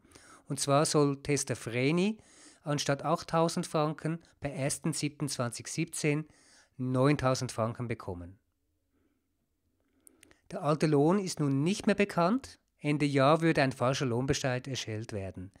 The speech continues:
Dies dadurch, dass ich den Lohn überschrieben habe. Per Datenmodellierung kann ich das wie folgt bewerkstelligen.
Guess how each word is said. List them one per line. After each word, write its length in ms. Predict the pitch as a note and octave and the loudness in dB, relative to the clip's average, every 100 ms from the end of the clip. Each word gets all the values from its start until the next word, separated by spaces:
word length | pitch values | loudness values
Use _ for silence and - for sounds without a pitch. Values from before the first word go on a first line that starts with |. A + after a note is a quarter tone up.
| _ - - - | _ -20 -20 -6
Dies 240 | F3 F3+ | -2 0
dadurch, 500 | - C#3+ F3 F3+ F#3 | 4 4 6 2 2
dass 220 | - C#3+ D3 | -6 -6 -6
ich 120 | - | -4
den 160 | C3 | -4
Lohn 360 | A#2+ B2 C3 D3 | -2 0 0 0
überschrieben 680 | D3+ C3 B2 - B2 C#3 G#2+ | -4 -6 -4 -4 -2 -2 -2
habe. 340 | G2+ - F#2 _ _ _ _ _ _ _ _ _ _ _ _ _ _ _ _ _ _ _ _ | -4 -8 -14 _ _ _ _ _ _ _ _ _ _ _ _ _ _ _ _ _ _ _ _
Per 160 | - C#3+ | -4 0
Datenmodellierung 800 | C#3+ D#3+ G3+ G3 G3 F#3 F#3+ F#3 | 4 4 4 4 4 4 2 2
kann 160 | D3+ | 0
ich 100 | C#3+ | -2
das 160 | - C3+ | -4 -6
wie 80 | C3 | -4
folgt 380 | - C#3+ F3+ - | 0 0 0 -6
bewerkstelligen. 800 | E3+ E3+ - F3 E3+ E3+ F3+ | -2 0 0 0 0 0 -2